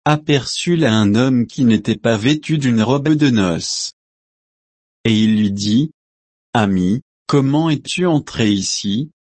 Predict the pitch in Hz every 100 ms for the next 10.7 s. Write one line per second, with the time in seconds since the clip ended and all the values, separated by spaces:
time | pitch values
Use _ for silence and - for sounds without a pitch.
0 | _ - - 160 160 147 139 127 160 170
1 | 165 147 131 120 131 143 139 135 131 180
2 | - - - _ _ _ _ _ _ _
3 | _ _ _ - 110 101 101 143 151 127
4 | 104 107 101 - - 151 139 131 107 92
5 | - _ _ _ _ _ _ _ _ _
6 | _ 131 127 143 165 165 131 104 95 107
7 | 113 104 123 156 135 123 - 123 110 104
8 | 101 101 90 95 131 160 - _ _ _
9 | _ _ _ 104 113 165 143 131 - -
10 | 147 147 98 95 92 117